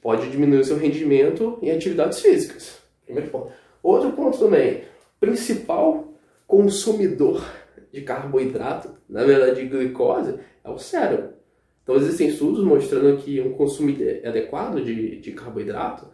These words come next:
ajuda no desempenho cerebral. Então, por isso que muitas pessoas se sentem um pouco letárgicas, um pouco lentas, é por causa disso. Então, existem problemas que você pode enfrentar, especialmente se você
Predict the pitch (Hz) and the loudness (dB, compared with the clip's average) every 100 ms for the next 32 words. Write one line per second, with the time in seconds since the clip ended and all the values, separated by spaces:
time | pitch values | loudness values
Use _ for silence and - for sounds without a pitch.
0 | _ _ _ - 127 123 135 156 160 - | _ _ _ -2 0 2 2 2 0 -2
1 | 165 - - - - 214 165 - - _ | -4 -4 -4 -4 -2 -2 -2 -4 -10 _
2 | _ _ - 113 - 151 - 202 190 - | _ _ -6 -4 -2 -6 0 2 2 0
3 | 170 151 147 147 147 139 - - - - | 0 0 -2 -4 -4 -4 -4 -8 -10 -18
4 | _ - - - - 147 147 143 - - | _ -8 -8 -8 -10 -4 -4 -4 -10 -18
5 | - - - _ - 151 147 127 117 127 | -18 -18 -20 _ -6 -4 0 0 2 4
6 | 247 - 98 - - _ _ _ _ - | 4 0 -6 -8 -18 _ _ _ _ -20
7 | - 101 127 151 - - - _ _ _ | -10 -6 0 4 2 0 -14 _ _ _
8 | _ - - - - - _ _ 120 110 | _ 0 0 0 -4 -12 _ _ -4 -2
9 | 110 214 - 339 339 359 - 127 110 - | 0 -2 -2 -4 -2 -2 -2 0 0 -2
10 | - - - _ 143 131 139 - 131 123 | -4 -10 -20 _ -4 -2 -2 -4 -4 -2
11 | 131 131 170 - - - _ _ _ _ | -4 -4 -6 -6 -12 -16 _ _ _ _
12 | - - 143 - 185 127 - 156 - 110 | -20 -2 0 2 2 2 0 -6 -2 -2
13 | - | -2